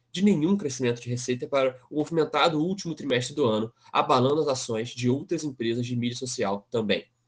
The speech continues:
O aplicativo de mensagem de foto perdeu mais de um quarto de seu valor de mercado nas negociações de pré-mercado, e outras empresas que dependem fortemente da receita de anúncios, incluindo Google, Twitter, Meta e Pinterest, caíam entre um ponto oito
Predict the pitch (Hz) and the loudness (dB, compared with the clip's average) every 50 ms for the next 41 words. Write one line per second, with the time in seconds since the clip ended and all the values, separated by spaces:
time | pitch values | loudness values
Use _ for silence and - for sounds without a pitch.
0 | - _ _ _ _ _ _ - 147 - - - 196 196 208 196 196 185 180 170 | -20 _ _ _ _ _ _ 0 0 2 2 2 -2 0 0 -2 0 0 0 0
1 | - 135 139 139 143 151 - 170 160 170 - - - 165 160 156 165 151 151 147 | 0 -2 -4 -4 -6 -4 0 2 2 2 0 -4 -8 -6 -2 -2 -2 0 0 0
2 | 165 196 202 196 190 170 - 143 120 127 - - - - - 147 131 135 127 123 | 2 2 2 2 2 -2 0 0 0 0 0 -2 -12 -6 -6 -4 0 2 2 4
3 | 123 127 131 135 139 127 127 - 127 123 110 104 104 110 120 120 131 120 123 131 | 2 2 2 0 -2 -4 0 2 2 2 4 2 0 0 -2 -2 -2 -2 -2 -2
4 | 123 123 - 120 127 131 131 - - 131 127 127 123 123 - 123 104 90 82 - | -4 -2 -2 -4 -4 -4 -4 -2 0 0 2 2 0 -2 0 0 0 0 0 -6
5 | _ _ _ _ _ _ _ - - 160 165 170 202 202 214 190 180 190 - - | _ _ _ _ _ _ _ -6 0 2 4 4 4 2 0 0 0 -2 -2 -2
6 | 127 127 139 151 - - 165 156 165 165 - 156 170 208 214 202 202 196 165 147 | -2 -2 -2 -4 -6 -10 -4 -4 -4 -2 0 0 2 2 2 2 2 0 -2 -4
7 | - - 135 120 117 110 - - 117 123 123 123 117 107 120 135 139 139 139 160 | -2 -4 -2 0 0 -2 -4 -8 -6 -6 -4 -6 -6 -4 -2 0 0 0 0 -2
8 | 196 - 202 - - _ _ _ _ - 143 151 147 143 131 117 104 104 101 110 | -4 -6 -10 -16 -18 _ _ _ _ -10 -8 -8 -4 0 0 2 2 0 -2 0
9 | 147 170 170 180 185 180 _ _ _ _ _ - - 156 143 135 123 143 131 - | 0 0 0 0 -2 -4 _ _ _ _ _ -4 0 0 0 0 0 -4 -10 -10
10 | - - 127 131 123 113 - - 110 - - - 131 131 123 - 123 151 147 165 | -8 0 4 4 4 4 4 -2 -6 -6 -6 -8 -8 -8 -6 -4 -6 -4 -2 -2
11 | 151 - - - - - _ _ _ _ _ _ _ _ - 196 170 156 147 143 | -4 -4 -4 -8 -12 -14 _ _ _ _ _ _ _ _ 2 4 4 4 4 2
12 | 147 143 - - 135 127 123 127 120 - - 147 190 185 - 180 175 - 160 127 | -2 -4 -2 -2 -2 -2 -2 -2 -4 -4 -4 -4 -4 -2 -2 -2 -2 0 0 2
13 | 123 135 139 - - 151 | 2 2 0 -4 -12 -18